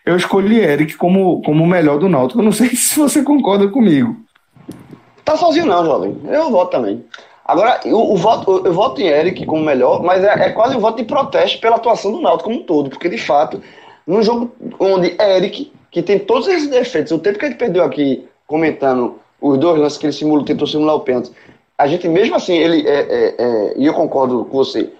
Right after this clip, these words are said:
Speaker 2: a gente escolhe Eric como melhor jogador do Náutico em, na partida,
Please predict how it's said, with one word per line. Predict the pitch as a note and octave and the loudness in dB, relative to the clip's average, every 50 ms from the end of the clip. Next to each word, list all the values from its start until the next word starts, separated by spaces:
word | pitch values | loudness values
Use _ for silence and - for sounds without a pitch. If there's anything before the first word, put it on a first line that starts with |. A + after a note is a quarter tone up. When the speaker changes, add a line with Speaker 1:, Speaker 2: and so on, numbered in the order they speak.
| _ _ - | _ _ -4
Speaker 2:
a | - C#3+ | -2 -2
gente | E3 D#3+ - | -2 -2 -2
escolhe | - - E3+ F3 G3 F3+ | -2 0 0 2 2 2
Eric | E3 D3+ - | 2 2 0
como | - D3+ D#3 | 0 -2 -2
melhor | D#3 D#3+ D#3 D#3 | 0 0 0 2
jogador | D3+ D3 D3 C#3+ D3 C3+ | 2 2 2 2 0 0
do | B2+ | 0
Náutico | B2 A#2+ B2+ D#3+ G#3 - - A2+ G2 - - | 2 2 2 2 0 -4 -8 -12 -10 -8 -6
em, | B2+ B2+ - | -6 -6 -4
na | A#2 A#2+ | -4 -4
partida, | A#2 - A2+ A#2 - - - B2+ F#3+ F#3 F3 - - | -2 -2 -2 -2 -4 -6 -4 -2 0 0 -2 -2 -4